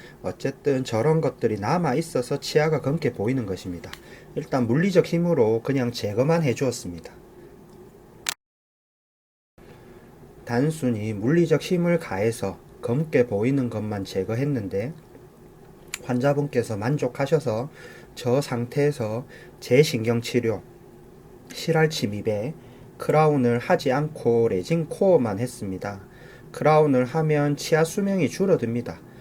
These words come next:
어쩔 수 없이 하는 것이 크라운입니다.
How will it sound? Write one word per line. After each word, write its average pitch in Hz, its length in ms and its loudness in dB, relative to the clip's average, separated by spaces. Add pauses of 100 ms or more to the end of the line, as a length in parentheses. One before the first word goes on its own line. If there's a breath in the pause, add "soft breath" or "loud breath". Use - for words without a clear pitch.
(200 loud breath)
어쩔 156 340 8
수 185 220 0
없이 131 400 2
하는 147 360 0
것이 139 480 -4
크라운입니다. 101 640 -2